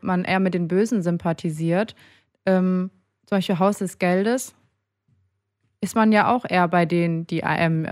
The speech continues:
die Bank überfallen, als bei den Polizisten, weil das ja so gedreht wird. Aber was ich sagen wollte, ist,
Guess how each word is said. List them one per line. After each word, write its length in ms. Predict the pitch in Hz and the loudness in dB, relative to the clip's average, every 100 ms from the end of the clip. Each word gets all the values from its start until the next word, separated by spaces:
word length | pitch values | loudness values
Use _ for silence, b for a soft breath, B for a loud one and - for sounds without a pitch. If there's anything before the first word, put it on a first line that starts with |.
| 135 | -6
die 60 | - | -2
Bank 240 | 160 165 | -2 -2
überfallen, 640 | 156 165 160 165 165 185 | 0 -2 -2 0 0 0
als 160 | - 180 | -2 -2
bei 100 | 180 | 0
den 120 | 180 | -2
Polizisten, 640 | 175 175 175 - 214 - 175 | -2 -2 -2 -4 -6 -2 0
weil 120 | 175 | 2
das 140 | 185 | 2
ja 120 | 180 | 0
so 120 | 175 170 | -2 -4
gedreht 460 | 175 - 202 202 | -6 -2 -2 0
wird. 160 | 165 160 B B B - | -4 -6 B B B -4
Aber 340 | 185 185 185 b b _ | 2 2 2 b b _
was 100 | 208 | 0
ich 100 | 202 | 2
sagen 240 | 214 220 226 | 4 4 4
wollte, 300 | 202 196 202 | 2 2 -2
ist, 280 | 190 - | -4 -6